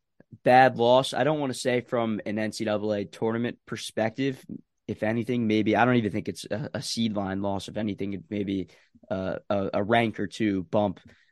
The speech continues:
Um, 'cause n-, look, from just the, the looks of things, from a big picture, you know,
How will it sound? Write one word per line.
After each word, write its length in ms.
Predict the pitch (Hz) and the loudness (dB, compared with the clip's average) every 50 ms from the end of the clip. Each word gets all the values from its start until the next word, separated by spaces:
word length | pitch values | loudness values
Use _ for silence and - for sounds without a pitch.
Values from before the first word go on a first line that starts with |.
| _ | _
Um, 320 | - 98 98 95 101 101 90 - | -4 -4 -2 -2 -2 -6 -8 -8
'cause 160 | - 117 104 110 | -8 -8 -6 -4
n-, 140 | 120 110 - | -4 0 2
look, 220 | 151 135 120 - - _ _ _ _ _ | 4 4 4 2 -2 _ _ _ _ _
from 240 | - 151 135 123 117 | 6 6 8 8 6
just 240 | 123 135 117 - - | 4 2 0 0 2
the, 400 | 131 123 110 104 98 98 92 - _ _ _ _ _ _ _ _ _ _ _ _ _ | 4 4 6 6 4 2 -2 -6 _ _ _ _ _ _ _ _ _ _ _ _ _
the 80 | - 110 | -2 0
looks 300 | 107 120 131 131 - - | 2 4 4 2 2 0
of 100 | 135 - | 0 2
things, 240 | 135 139 147 139 | 2 2 2 0
from 320 | - - 127 113 107 104 87 | -2 0 0 0 0 0 -2
a 80 | 87 | -4
big 300 | 95 - - 117 113 113 | -4 -2 0 0 0 -2
picture, 420 | - - 110 - - - 113 107 104 | -2 -4 -4 -4 -2 -2 -2 -2 -2
you 140 | 98 101 98 | -2 -2 -4
know, 220 | 98 101 92 85 | -4 -4 -6 -8